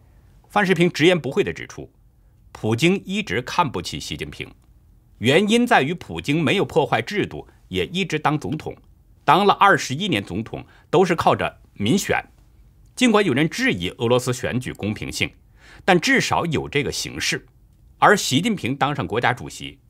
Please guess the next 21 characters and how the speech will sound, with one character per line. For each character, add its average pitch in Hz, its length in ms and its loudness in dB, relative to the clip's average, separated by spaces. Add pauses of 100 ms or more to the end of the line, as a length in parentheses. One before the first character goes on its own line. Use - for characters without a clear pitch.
却 90 160 -2
是 92 80 -6
靠 101 160 -4
着 80 100 -4
橡 113 240 -4
皮 90 160 -10
图 85 180 -10
章 98 200 -2
的 - 100 -8
全 92 260 -8
国 120 140 -4
人 87 160 -10
大， 127 220 0 (420)
正 254 260 4
当 71 240 -4
性 - 240 -8 (440)
就 73 160 -4
弱 113 300 0
了 62 60 -8
很 - 200 -14
多。 - 260 -4